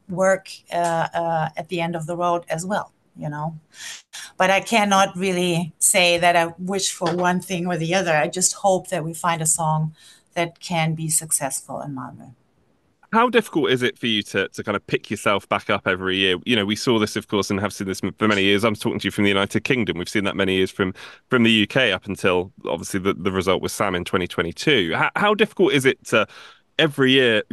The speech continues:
Speaker 2: go again? Let's do it. Let's win Eurovision. And, and every year, obviously, I'm,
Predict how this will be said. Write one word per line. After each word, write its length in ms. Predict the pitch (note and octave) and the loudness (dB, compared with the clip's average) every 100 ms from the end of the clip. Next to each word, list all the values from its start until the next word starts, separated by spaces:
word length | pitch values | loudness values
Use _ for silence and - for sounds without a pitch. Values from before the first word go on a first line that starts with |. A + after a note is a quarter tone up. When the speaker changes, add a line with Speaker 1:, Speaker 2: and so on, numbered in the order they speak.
| A2+ | 2
Speaker 2:
go 200 | C#3 C3 | 6 6
again? 540 | A2+ C#3 B2 G#2 F2+ - _ | 6 4 4 2 -4 -16 _
Let's 280 | B2 D3+ - | 2 2 0
do 240 | - D3 C#3 | 2 4 4
it. 180 | A#2 | 2
Let's 280 | B2+ D3 - | 0 -2 -2
win 140 | D#3 C#3+ | -4 0
Eurovision. 720 | D3 D3+ C#3 B2 A#2 G2 F#2 | 0 2 2 2 0 -2 -4
And, 240 | A#2+ B2 - | -2 -2 -2
and 140 | B2+ B2+ | 0 2
every 300 | B2+ C3 B2+ | 0 0 0
year, 160 | A#2+ | 0
obviously, 280 | A#2+ A#2 A#2+ | -4 -4 -2
I'm, 140 | B2+ | 0